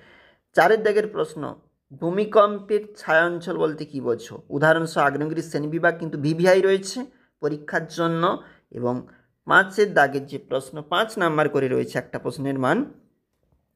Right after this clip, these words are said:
পাললিক শিলা কাকে বলে, শ্রেণীবিভাগ,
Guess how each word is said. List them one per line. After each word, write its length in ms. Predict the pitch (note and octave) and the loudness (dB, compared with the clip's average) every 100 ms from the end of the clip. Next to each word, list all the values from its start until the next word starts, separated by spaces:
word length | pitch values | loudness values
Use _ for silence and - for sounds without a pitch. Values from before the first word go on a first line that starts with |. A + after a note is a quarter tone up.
| _ _ _ _ _ _ - | _ _ _ _ _ _ 4
পাললিক 340 | D#3+ F3+ F#3+ | 6 6 2
শিলা 260 | F#3+ A3 F#3+ | -4 0 2
কাকে 300 | F#3 E3 F#3+ | 2 0 0
বলে, 200 | F#3 F#3+ | 0 0
শ্রেণীবিভাগ, 600 | G3+ F3+ E3 D#3+ D#3+ F3 | -2 -4 -6 -6 -6 -6